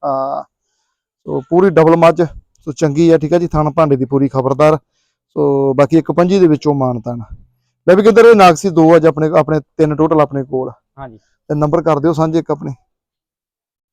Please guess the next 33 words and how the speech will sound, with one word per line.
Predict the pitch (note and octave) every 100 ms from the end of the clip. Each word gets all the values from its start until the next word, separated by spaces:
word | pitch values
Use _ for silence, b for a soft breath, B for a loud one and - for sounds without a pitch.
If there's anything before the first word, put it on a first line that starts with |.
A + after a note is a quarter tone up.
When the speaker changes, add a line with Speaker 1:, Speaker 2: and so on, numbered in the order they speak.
| _ _ _ _ -
Speaker 2:
ਪਚਾਨਵੇਂ | - D#3+ E3 E3+
ਨੌ | E3+ E3+
ਪੱਚੀ। | E3 D3 F#3+ G3+ _ _ _ _ _ _ _ _ _ _ _ _ _ _ _ _ _ D3+
Speaker 1:
ਆਹ। | C#3 - _ _ _ _
Speaker 2:
ਚੌਂਹਠ | D3+ E3+ D#3
ਪੰਜ | D3+ C#3 A#2+
ਤਰੇਹਠ। | A2+ A2+ _ _ _ _ _ _ _ _ _ _ _ _
Speaker 1:
ਠੀਕ | E3 D#3
ਹੈ | C3+
ਜੀ। | A#2 G#2+ _ C#3+
Speaker 2:
ਹਾਂਜੀ। | A#2 G#2+ _ _ _
Speaker 1:
ਇੱਕੋ | D3 - D#3
ਨੰਬਰ | C#3+ C#3
ਹੀ | C3+
ਹੈ |
ਨਾ? | F3+
Speaker 2:
ਹਾਂਜੀ, | D#3+ D#3+
ਇੱਕੋ | D#3 E3
ਨੰਬਰ | D3 G#2+
ਜੀ। | G#2 _ _ _
Speaker 1:
ਠੀਕ | - C#3 C3+
ਹੈ |
ਜੀ। | A#2+ - - _ _ _
ਤਾਂ | E3
ਦੋਸਤੋ, | F#3 G3 G3+
ਇਹ | G3+
ਸਨ | F3 E3
ਵੀਰ | D#3 D#3 D#3+ D#3+
ਗਿੰਦਰ, | - - D3 C#3+ D#3+ D3 _ _ _
ਪਿੰਡ | D#3+ D3+
ਚੋਹਲਾ | C3+ D#3+ F3+
ਸਾਹਿਬ | D#3 D#3+
ਤੋਂ, | D3+